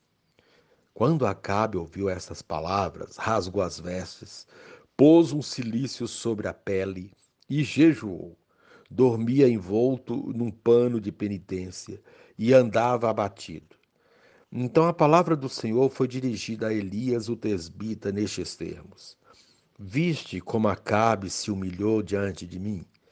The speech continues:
Já que ele assim procedeu, não o castigarei durante a sua vida, mas nos dias de seu filho enviarei a desgraça sobre a família." Palavra do Senhor.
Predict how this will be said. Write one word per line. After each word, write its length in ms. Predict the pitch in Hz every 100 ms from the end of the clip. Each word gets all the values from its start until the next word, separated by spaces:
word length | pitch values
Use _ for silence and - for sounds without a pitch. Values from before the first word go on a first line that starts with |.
| _ - - - -
Já 380 | 92 104 139 156
que 200 | - 127
ele 180 | 123 110
assim 460 | 98 - - 113
procedeu, 840 | 104 98 95 - 87 98 127 113 85 - _ - - -
não 420 | 120 127 165 170
o 120 | 180
castigarei 880 | - 156 - - 151 135 113 120 143
durante 480 | 123 110 123 131 131
a 40 |
sua 280 | 123 - 139
vida, 460 | 110 107 85 - - _ _ _ _ _
mas 320 | 101 110 107
nos 300 | 107 117 95
dias 720 | 87 101 160 175 160 - - - - - -
de 180 | 104 104
seu 500 | - - 143 185 175 -
filho 480 | 147 196 190 202 -
enviarei 600 | 135 127 127 110 107 131
a 60 | 120
desgraça 760 | 113 98 104 107 127 139 -
sobre 420 | 127 - 131 131 139
a 80 |
família." 680 | 123 - 160 117 92 80 - - _ _ _ _ _ _ _ _
Palavra 760 | - 123 107 113 151 127 151 147
do 340 | 104 101 190
Senhor. 880 | - - - 151 107 113 123 85